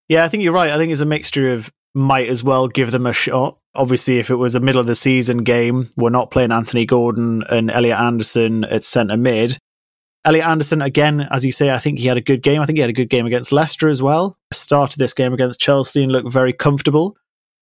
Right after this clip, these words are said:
Bruno, the only recognised midfielder, and then Anthony Gordon obviously starting in midfield as well,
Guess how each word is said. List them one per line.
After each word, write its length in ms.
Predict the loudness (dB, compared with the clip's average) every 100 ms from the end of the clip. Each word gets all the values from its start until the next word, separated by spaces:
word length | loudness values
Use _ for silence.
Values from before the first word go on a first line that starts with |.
| _
Bruno, 280 | 2 2 2
the 120 | 2 0
only 140 | 2
recognised 420 | 0 0 -2 0
midfielder, 500 | -2 0 0 2 0 -2
and 120 | -2
then 160 | -2
Anthony 400 | -2 -4 -4 -4
Gordon 440 | -2 -2 -2 -4 -8
obviously 280 | -8 -8 -8
starting 500 | -6 -4 -2 -4 -4
in 160 | -4 -2
midfield 440 | -4 -4 -4 -4 -6
as 200 | -6 -4
well, 400 | -4 -2 -2